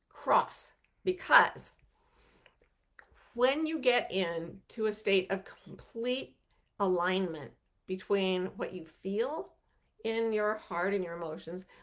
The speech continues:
what you know with your mind, um,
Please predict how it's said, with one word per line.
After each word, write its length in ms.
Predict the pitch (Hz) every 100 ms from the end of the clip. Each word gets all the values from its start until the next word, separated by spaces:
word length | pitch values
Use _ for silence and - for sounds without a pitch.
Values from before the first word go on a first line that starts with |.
| -
what 160 | 196
you 120 | 196 196
know 260 | 190 190
with 200 | 202 233
your 140 | 302 294
mind, 500 | 160 151 160 180 - _ _ - - _ -
um, 460 | 190 190 185 180